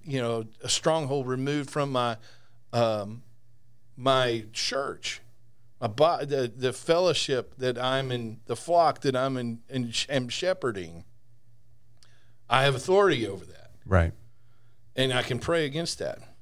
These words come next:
Speaker 1: But when you start talking about a region, now you need some city leaders
Speaker 2: Yeah.
Speaker 1: that have the vision and understand what is taking place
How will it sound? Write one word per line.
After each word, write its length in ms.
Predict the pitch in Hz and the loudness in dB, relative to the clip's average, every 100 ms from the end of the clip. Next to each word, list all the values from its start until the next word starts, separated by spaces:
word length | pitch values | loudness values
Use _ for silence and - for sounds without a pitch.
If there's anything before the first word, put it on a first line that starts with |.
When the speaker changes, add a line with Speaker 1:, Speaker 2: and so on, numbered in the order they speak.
| - - - - - - - - - - - - - - | -18 -18 -18 -16 -16 -16 -16 -16 -16 -16 -18 -18 -18 -6
Speaker 1:
But 80 | 127 | 2
when 160 | 143 | 4
you 140 | 160 202 | 4 4
start 300 | - 208 135 | 4 4 6
talking 320 | 151 135 131 | 4 4 2
about 360 | 120 120 117 117 | 2 4 4 2
a 80 | |
region, 720 | 113 120 143 226 156 107 90 - - - - - - - - - - - - - - - - - - - | -2 0 0 -2 -4 -6 -8 -14 -16 -16 -16 -18 -18 -18 -18 -18 -18 -18 -16 -16 -16 -18 -18 -18 -18 -10
now 120 | 131 | -2
you 160 | 147 143 | 0 2
need 220 | 135 117 | 0 0
some 200 | - 120 | 0 2
city 360 | - 143 127 107 | 2 2 2 -2
leaders 560 | 95 85 67 - - - - - - - - | -6 -8 -10 -8 -8 -10 -16 -18 -18 -16 -2
Speaker 2:
Yeah. 200 | 90 82 - | 0 0 -4
Speaker 1:
that 120 | 123 | -6
have 300 | 113 123 107 | 0 2 2
the 80 | 101 | -2
vision 500 | 101 123 127 117 104 | 2 2 2 0 -4
and 120 | 95 | -4
understand 720 | 110 113 101 - 131 127 113 104 | -4 -4 -4 -4 -2 0 -2 0
what 300 | 120 131 - | 4 4 2
is 180 | 120 104 | -2 -2
taking 360 | - 123 110 92 | 2 2 2 -6
place 380 | 123 127 110 | 0 0 0